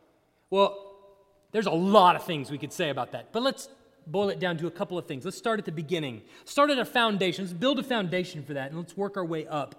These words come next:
First, what's God's goal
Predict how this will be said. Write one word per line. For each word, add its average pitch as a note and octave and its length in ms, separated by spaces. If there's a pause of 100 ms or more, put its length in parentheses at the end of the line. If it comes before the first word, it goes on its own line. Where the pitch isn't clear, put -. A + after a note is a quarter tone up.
(1400)
First, G#3 640 (840)
what's C4+ 220
God's E3+ 260
goal A#2 720